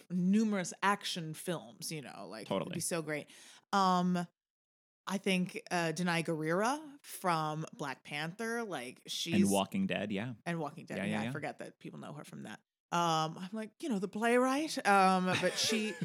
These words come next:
Speaker 2: <laughs>
Speaker 1: man, she's just someone who, like Charlize, you're like, she runs so deep, and you're also like, "I don't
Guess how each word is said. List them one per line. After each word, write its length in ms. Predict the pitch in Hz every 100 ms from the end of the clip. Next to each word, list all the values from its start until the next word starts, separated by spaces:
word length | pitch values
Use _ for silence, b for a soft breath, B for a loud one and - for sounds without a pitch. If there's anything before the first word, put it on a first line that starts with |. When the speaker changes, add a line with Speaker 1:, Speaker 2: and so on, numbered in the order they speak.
| -
Speaker 2:
<laughs> 800 | 160 - _ - - _ _ _
Speaker 1:
man, 440 | 208 240 240 196 160
she's 240 | - 262
just 180 | 269 -
someone 260 | 240 196 175
who, 320 | 170 170 156 -
like 300 | 196 262 277
Charlize, 720 | - 240 208 156 160 190 196
you're 120 | 180
like, 400 | 160 147 135 - _ _ _ _ _ _ _ _ -
she 260 | - 220
runs 420 | 190 175 160 165 156
so 440 | - - 160 160
deep, 440 | 147 147 170 185 _ 160
and 100 | 156
you're 100 | 160
also 200 | 151 160
like, 180 | 147 -
"I 120 | - -
don't 220 | 147 151